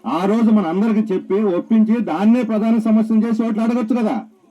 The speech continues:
ఆ రోజు ఎందుకు చెప్పలేదు? పైగా ఆ రోజు మనం పోరాడుతుంటే,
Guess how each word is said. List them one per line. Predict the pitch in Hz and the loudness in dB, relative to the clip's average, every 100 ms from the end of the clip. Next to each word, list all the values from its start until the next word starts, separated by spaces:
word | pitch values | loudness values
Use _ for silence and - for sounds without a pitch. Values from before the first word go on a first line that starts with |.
| _ _ _ _ _ - | _ _ _ _ _ -8
ఆ | 151 | -2
రోజు | 214 214 | 2 4
ఎందుకు | 220 220 220 | 6 4 2
చెప్పలేదు? | 208 240 240 143 92 - _ _ _ _ _ - | 0 0 0 0 -4 -8 _ _ _ _ _ -2
పైగా | 202 233 | 0 0
ఆ | 220 | 0
రోజు | 208 226 240 | 2 2 4
మనం | 214 202 | 4 2
పోరాడుతుంటే, | 175 202 240 214 214 180 180 233 | 0 -2 0 0 0 -2 -2 -4